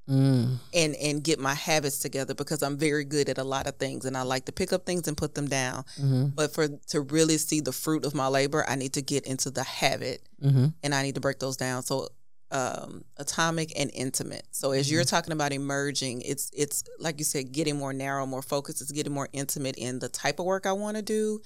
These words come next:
Speaker 1: Mm-hmm.
Speaker 2: and the audience that I wanna serve.
Speaker 1: And probably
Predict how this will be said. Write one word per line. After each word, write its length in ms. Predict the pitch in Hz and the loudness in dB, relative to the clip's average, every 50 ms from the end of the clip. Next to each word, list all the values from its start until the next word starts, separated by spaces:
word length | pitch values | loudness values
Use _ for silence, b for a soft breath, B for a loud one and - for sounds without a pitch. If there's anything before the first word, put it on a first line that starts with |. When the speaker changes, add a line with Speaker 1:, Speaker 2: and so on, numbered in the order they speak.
| - | -12
Speaker 1:
Mm-hmm. 320 | 147 127 127 123 123 127 151 | -12 -10 -10 -10 -10 -10 -4
Speaker 2:
and 140 | 160 147 147 | -2 -2 0
the 60 | 139 | 0
audience 340 | 135 135 135 135 135 135 - | 0 0 0 0 -2 -4 -4
that 100 | - 117 | -2 -2
I 60 | 123 | -2
wanna 240 | 127 127 - - - | -2 -4 -4 -4 -4
serve. 540 | - - - - 123 120 - - - - - - - | -2 -2 -2 -2 -2 -2 -4 -6 -8 -12 -14 -4 4
Speaker 1:
And 360 | 156 156 147 147 147 143 - | 6 8 10 10 8 8 6
probably 960 | - - - - 220 240 269 262 214 190 170 160 151 147 143 139 143 147 143 | 2 0 4 6 8 8 8 6 4 4 6 6 6 6 6 4 2 0 -2